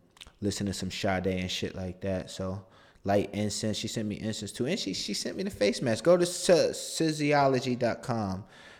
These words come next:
for all of the shit. Like, she, she, she, she hooked me up. Like, she real into all of those crystals and shit. I think I'm about to start getting more into that too. Like, be more spiritual. Oosa.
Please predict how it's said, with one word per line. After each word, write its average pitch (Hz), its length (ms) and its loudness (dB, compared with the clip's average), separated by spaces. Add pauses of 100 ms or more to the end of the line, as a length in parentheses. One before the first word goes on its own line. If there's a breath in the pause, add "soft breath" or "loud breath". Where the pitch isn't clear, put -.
(220 loud breath)
for - 200 -8
all 104 280 4
of 98 60 2
the 98 80 -2
shit. - 260 -4
Like, 92 140 -6
she, - 180 -6
she, 113 220 -8
she, 104 420 -8
she 110 180 -8
hooked 110 220 -6
me 104 160 -4
up. 95 200 -6
Like, 90 160 -8
she 110 180 -4
real 104 240 2
into 95 240 -4
all 95 180 -2
of 95 60 0
those 90 140 -4
crystals 101 420 -4
and 95 100 -6
shit. 104 220 -2
I 120 60 0
think 113 160 -6
I'm 98 80 -4
about 95 160 -4
to 92 60 -10
start 98 260 -6
getting 92 240 -6
more 87 180 -6
into 92 220 -8
that 90 220 -6
too. 98 160 -8
Like, 90 280 -6
be 98 160 0
more 95 220 -2
spiritual. 92 680 -6 (800 loud breath)
Oosa. 113 400 2